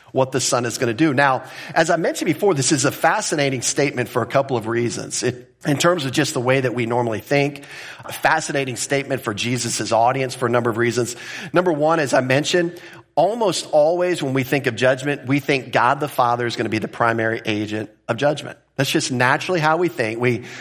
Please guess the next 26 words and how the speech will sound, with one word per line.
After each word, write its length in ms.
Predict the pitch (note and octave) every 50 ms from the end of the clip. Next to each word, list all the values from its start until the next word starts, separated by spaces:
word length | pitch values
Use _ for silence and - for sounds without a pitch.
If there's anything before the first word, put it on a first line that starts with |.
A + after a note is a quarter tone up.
| - - -
we 80 | A#2+
think 180 | A2 C#3+ D#3 E3
about 240 | D3+ D3+ C3+ B2 -
that 180 | B2+ A2 G#2+
great 300 | - A#2 A#2 C3 D3 F3
white 260 | - D#3+ D#3+ D#3+ C#3+ -
throne 240 | - C#3+ C3+ B2+
judgment 400 | A#2 G#2 A#2 A2+ A2 A#2 A#2 A2+
at 80 | A2 -
the 100 | A2 G#2
end 140 | G#2+ A#2+ C#3
of 80 | C#3+
Revelation 560 | C3+ C3+ B2+ B2 B2 A#2+ A#2 A2+ - - A2 F#2+
twenty. 460 | - - G#2 G2+ G#2 G#2 G2 G2 G2+ _ _ - - _ _ -
We 100 | B2+ C#3+
think 180 | D#3 D3+ C3+
God 200 | C3+ C3 C#3 D3
the 80 | D#3 D3+
Father. 460 | - - D3 D3+ - - - - - _ _ _ _ _ -
We 60 | - B2
think 180 | D3 C#3 B2+
that's 200 | B2+ B2 C3 -
gonna 160 | - D#3 D3
be 240 | C#3+ D3+ D3+ D3+ D#3
his 280 | C#3+ A#2+ C#3+ C#3+ - -
throne. 340 | - D#3+ D#3+ D#3+ C#3 -